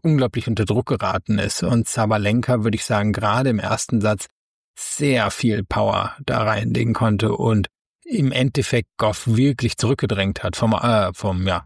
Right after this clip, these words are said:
Aufschlag sowieso, aber vom Rückschlag her, ähm, dann eben die von dir angesprochenen sehr scharfen Vorhände, ähm, in die, in die Vorhand von Goff hinein.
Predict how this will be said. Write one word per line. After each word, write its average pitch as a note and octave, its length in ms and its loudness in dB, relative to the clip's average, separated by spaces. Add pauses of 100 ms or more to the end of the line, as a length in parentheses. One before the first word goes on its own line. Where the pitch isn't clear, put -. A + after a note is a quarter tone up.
(140)
Aufschlag - 440 -2
sowieso, D3+ 340 0
aber G2 180 -2
vom A2 180 0
Rückschlag A#2+ 460 -2
her, G#2+ 640 0
ähm, G2+ 140 0
dann G#2 220 0
eben A2 180 2
die A2 100 2
von A#2 160 0
dir G#2+ 320 2 (360)
angesprochenen A2 800 0
sehr A2+ 340 0
scharfen A2 480 -2
Vorhände, A#2+ 960 0
ähm, A2 420 0
in C#3 200 2
die, A#2+ 220 0
in C#3 100 2
die B2+ 80 2
Vorhand A2 420 0
von A#2 160 0
Goff A2 220 -2
hinein. G#2+ 500 0